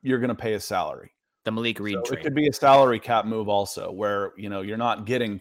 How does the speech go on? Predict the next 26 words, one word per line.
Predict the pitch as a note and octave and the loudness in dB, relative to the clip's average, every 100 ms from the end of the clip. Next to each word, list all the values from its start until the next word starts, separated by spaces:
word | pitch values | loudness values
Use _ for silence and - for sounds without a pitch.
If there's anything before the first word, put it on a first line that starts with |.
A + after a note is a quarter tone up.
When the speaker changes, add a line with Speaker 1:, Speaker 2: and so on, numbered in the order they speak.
| - | -4
Speaker 1:
picks | C3+ - | -4 -4
for | - G#2+ G2 | -4 -2 -2
him, | G2 | -4
you're | G#2 | -4
just | G#2 G#2 | -6 -8
clearing | - A2 G#2 F#2 | -4 -2 -2 -4
a | |
salary. | - F#2+ D#2 - - _ _ _ _ - | -4 -2 -2 -4 -12 _ _ _ _ -18
Speaker 2:
Mm-hmm. | F3 F#2 E2 - _ _ _ _ - | -16 -14 -18 -20 _ _ _ _ -8
Speaker 1:
'Cause | A#2+ G#2+ | -4 -2
if | A#2+ | -2
you | |
cut | A#2 E3+ F3+ | 6 10 12
him, | C#3+ | 10
you | C3 | 6
don't | C3 | 2
clear | - B2+ | 2 2
a | A#2 | 4
salary | C3 B2 A#2 | 6 6 6
'cause | A2 A2 | 4 -4
he's | A2 | -6
on | A2+ | -6
a | G#2+ | -6
guaranteed | G#2+ A2 G2 G#2+ | -6 -8 -8 -8
rookie | G#2+ F#2+ F2+ | -8 -8 -10
deal. | F2+ D2 - | -10 -10 -14